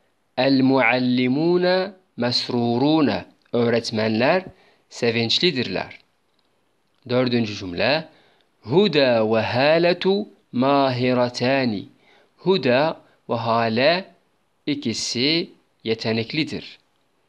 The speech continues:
Beşinci cümle, الأمهات رحيمات. Anneler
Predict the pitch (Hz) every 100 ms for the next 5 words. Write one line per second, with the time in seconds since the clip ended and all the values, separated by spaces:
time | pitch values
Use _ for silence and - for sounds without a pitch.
0 | _ _ _ - 156 160 131 117 107 107
1 | 90 95 139 165 - - - - 160 170
2 | - 147 135 123 120 117 135 151 - 165
3 | 165 - 113 110 - 117 110 107 127 135
4 | 135 101 98 104 110 110 107 101 117 165
5 | 185